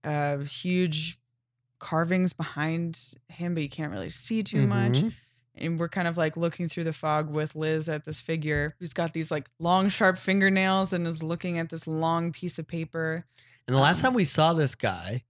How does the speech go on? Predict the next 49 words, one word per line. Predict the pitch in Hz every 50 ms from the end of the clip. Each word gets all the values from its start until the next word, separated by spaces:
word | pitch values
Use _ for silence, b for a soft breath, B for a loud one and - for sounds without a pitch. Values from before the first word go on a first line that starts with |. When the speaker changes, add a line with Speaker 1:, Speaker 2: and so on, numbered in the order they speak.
| -
Speaker 1:
Yeah. | - 165 160 156 151 147 - 160
Speaker 2:
if | -
you | 135 135 135
remember, | 131 135 151 156 147 135
is | 131 120 135
in | 131
the | 127
dossier | 120 - 135 131 127 117 - 135 127
as | 123 120 120
well. | 120 127 127 123 110 98
He | 107 120
was | 123 123 110 123
labeled | 131 127 127 131 127 123
as | 120 117 - -
unknown | 120 120 123 127 127 120 120 123 123 127 120 117 113 110 b b b b b b
last | 120 117 120 117 - -
seen | - - 135 127 127 120 117
when, | 117 113
like, | 110 110 107 -
an | 113 110 - -
armory | 113 117 123 131 131 123 117 107 98 95 98 101 104 - _ _ _ _ _ _ _ _ _ _ _ _ _ -
blew | - 123 123 120 113 107
up | 104 95 82 71 - - -
right | 117 110 110
before. | - 165 196 208
Speaker 1:
Right, | 214 214 190 170 151 113 - B B B B
Speaker 2:
And | - 131
that's | - 180 165
Speaker 1:
right. | 156 -
Speaker 2:
the, | 156 151
that's | 135 147 156 - -
the | 185 190
only | 170 175 180
time | 170 - 180 165 147
prior | - - - 156 156 156 147
that | 143 139
I | 139 135
believe | 135 139 139 135 135 135 131 123
that | 135 147 - _ -
at | 120 113 - _
this | - 139 135 139
point | - - 135 127 120
in | 117 117
issues | 120 123 120 - 117 110 107 117
we've | 113 113 107
seen | - - - 123 123 120 110 104
him, | 104 101
is | 98 98 117
now | 120 117 113 117 117